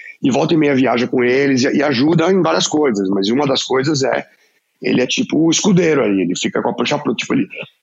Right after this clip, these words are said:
ele, o cara não perde um momento, ele fala, "Ó lá, lá, Ítalo completou, mano, vai sair do mar", ele já corre, já começa a arrumar a próxima prancha, para afinar a prancha, deixa tudo prontinho, o Ítalo chega e, meu, a segunda prancha tem que tá no gatilho, entendeu?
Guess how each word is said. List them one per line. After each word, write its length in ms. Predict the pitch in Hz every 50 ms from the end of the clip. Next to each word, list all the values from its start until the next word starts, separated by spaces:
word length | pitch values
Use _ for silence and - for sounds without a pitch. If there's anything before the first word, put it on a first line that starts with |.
| _ - -
ele, 140 | 156 - -
o 80 | -
cara 200 | - - 131 147
não 120 | 170 160 -
perde 260 | - 143 160 170 170
um 100 | 185 202
momento, 280 | 202 214 214 185 156 -
ele 80 | 123 117
fala, 180 | - 135 135
"Ó 40 | 156
lá, 100 | 160 147
lá, 220 | 143 135 117 110 - - - - - _ _ _ -
Ítalo 240 | 131 147 160 165 -
completou, 340 | 170 175 - 175 170 185
mano, 240 | 180 185 160 131 107
vai 100 | 117 139
sair 200 | 139 - 180 165
do 100 | 175 196
mar", 220 | 185 165 131 107 -
ele 120 | 123 131
já 120 | 131 -
corre, 320 | - - - 135 139 139 139
já 100 | - -
começa 280 | - - 135 139 -
a 20 | -
arrumar 180 | 139 147 135
a 40 | 135
próxima 360 | - 139 131 - 151 151 -
prancha, 360 | - - 123 127 123 - - - - _ _ _ _
para 160 | - 147 147
afinar 240 | 131 - 156 156 147
a 40 | 139
prancha, 180 | 135 143 139 135
deixa 180 | 135 135 156 156
tudo 160 | 220 - 185
prontinho, 440 | 175 202 214 175 - - 170 147 127
o 60 | 156
Ítalo 220 | 175 - 190 180 175
chega 500 | - - - - 165 - 185 214 214 - - - _ _ _ _ _ _ _ _ _ _
e, 140 | - - 151 143
meu, 240 | 160 160 139 104 104 - - - -
a 60 | -
segunda 340 | - - - 131 151 165 151
prancha 240 | 143 156 151 - 156
tem 100 | 147 151
que 100 | - -
tá 140 | - 147 151
no 220 | 180 170 156 165 165
gatilho, 580 | 165 170 175 175 - - - - 139 120 104 95
entendeu? 320 | 80 - - 90 104 110